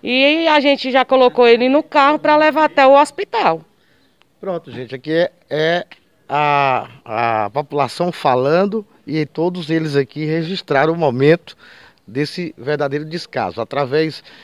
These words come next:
Speaker 2: da rádio A M Trapiá, do programa do Souza Neto, foi acionado. A nossa equipe também foi chamada para fazer esse registro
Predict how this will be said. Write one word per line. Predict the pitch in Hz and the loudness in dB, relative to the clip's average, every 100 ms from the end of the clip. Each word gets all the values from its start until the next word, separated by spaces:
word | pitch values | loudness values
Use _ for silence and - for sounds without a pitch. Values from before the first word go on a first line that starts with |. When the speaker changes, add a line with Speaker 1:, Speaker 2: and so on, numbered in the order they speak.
| - - | -20 -10
Speaker 2:
da | 127 127 | -6 -2
rádio | 143 156 131 143 127 | -2 -2 -4 -8 -8
A | 123 147 | -6 -6
M | 147 139 | -4 -6
Trapiá, | 135 123 - 143 160 | -4 -6 -4 0 0
do | 147 | -2
programa | 135 131 135 143 | -6 -6 -4 -6
do | 123 | -8
Souza | - 117 107 | -10 -8 -6
Neto, | 110 131 143 - - - _ | 0 0 -2 -12 -20 -20 _
foi | 160 170 | 0 2
acionado. | 151 - 131 123 127 147 - - - - _ _ | 0 -4 -6 -2 -2 -2 -8 -20 -20 -20 _ _
A | 143 | -2
nossa | 175 208 208 196 | 4 4 4 2
equipe | 175 185 185 - | 0 -2 -4 2
também | 180 156 208 226 | 0 4 4 4
foi | 233 | 0
chamada | 175 170 139 135 160 175 190 - - _ - | 0 0 2 2 2 2 0 -4 -20 _ -2
para | 151 151 | 0 2
fazer | 156 131 147 | 0 0 -2
esse | - | -2
registro | 156 190 143 156 180 - 208 | 2 4 4 -2 -4 -6 -10